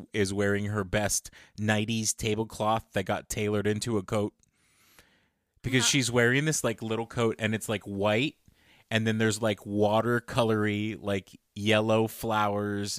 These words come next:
Speaker 1: and, like, green flowers.
Speaker 2: Oh, I put this in our visuals one time. It's like a smock. It looks like a
Speaker 1: It
Speaker 2: fucking, like, old lady smock.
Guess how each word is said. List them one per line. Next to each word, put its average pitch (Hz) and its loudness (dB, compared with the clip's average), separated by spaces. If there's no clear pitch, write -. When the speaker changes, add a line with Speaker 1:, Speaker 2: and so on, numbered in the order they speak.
Speaker 1:
and, 101 -2
like, 95 -6
green 95 -6
flowers. 80 -10
Speaker 2:
Oh, 311 2
I 254 6
put - -2
this 302 -4
in 277 -2
our 220 2
visuals 202 -4
one 190 -10
time. 190 -4
It's 196 -8
like 233 0
a 233 -4
smock. 196 -4
It 226 -6
looks 262 -6
like 294 0
a 240 -2
Speaker 1:
It - -2
Speaker 2:
fucking, 208 0
like, 180 -4
old 214 -6
lady 202 -6
smock. 175 -8